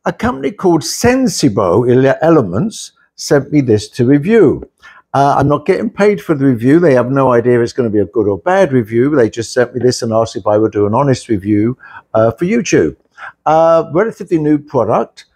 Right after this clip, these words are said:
and basically it's for people, well, it actually is for anyone now who lives in an environment where the pollution is a problem. Um, and I'm currently based in Thailand, and unfortunately, pollution now is becoming a quite a,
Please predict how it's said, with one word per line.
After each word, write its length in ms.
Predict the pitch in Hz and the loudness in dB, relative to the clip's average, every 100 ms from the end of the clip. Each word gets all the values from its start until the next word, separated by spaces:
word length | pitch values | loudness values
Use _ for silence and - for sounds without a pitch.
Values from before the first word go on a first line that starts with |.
| - - _ | -20 -20 _
and 500 | 131 131 143 151 123 | -2 0 2 0 -2
basically 760 | - 196 233 - - 131 135 139 | -2 -2 -2 -4 -4 0 0 0
it's 260 | 143 143 | 0 -2
for 160 | - 135 | -2 -6
people, 680 | - 190 180 190 185 180 - - - - _ | -4 -6 -4 0 2 2 -2 -10 -10 -20 _
well, 160 | - 107 | -4 -2
it 140 | 127 | 0
actually 240 | 190 185 78 | -2 -4 -12
is 80 | - | -12
for 160 | - - | -8 -2
anyone 520 | 175 175 123 117 117 | 0 2 2 0 0
now 280 | 117 110 107 | 0 0 0
who 220 | 117 113 | 0 2
lives 460 | 117 147 151 139 | 4 4 2 -2
in 160 | - 117 | -8 -4
an 120 | 117 | -2
environment 800 | 117 113 101 214 170 120 120 123 | -2 -4 -2 0 0 -2 -4 -6
where 280 | 123 120 120 | 0 2 4
the 140 | 117 117 | 2 -2
pollution 680 | 131 131 135 117 135 123 - | 0 2 2 0 -6 -6 -6
is 160 | 110 101 | -6 -6
a 60 | |
problem. 640 | 104 - 107 85 80 71 _ _ - - - - | -6 0 0 0 -8 -16 _ _ -20 -20 -14 -4
Um, 480 | 135 135 135 131 135 _ _ _ _ - | 2 4 4 0 -4 _ _ _ _ -4
and 420 | 147 151 151 131 101 _ | 0 2 0 -2 -8 _
I'm 180 | 139 151 | -4 -2
currently 400 | - - 170 156 | -2 0 0 2
based 400 | 143 147 139 - | 0 2 0 -2
in 140 | 127 123 | -6 -4
Thailand, 680 | 175 185 147 120 113 131 | -2 0 2 2 -2 0
and 220 | 120 123 123 | 0 0 0
unfortunately, 1000 | 123 113 - 156 - 131 107 123 123 127 | 0 -2 -4 -4 -4 -6 0 0 2 -2
pollution 580 | - 123 131 120 131 117 | -2 0 0 0 -4 -2
now 240 | 107 110 | 0 2
is 80 | 110 | 0
becoming 540 | - 107 110 104 107 | -2 -10 -6 -4 -2
a 80 | 107 | -2
quite 340 | - 113 104 | -2 -2 0
a, 240 | 101 104 | 2 0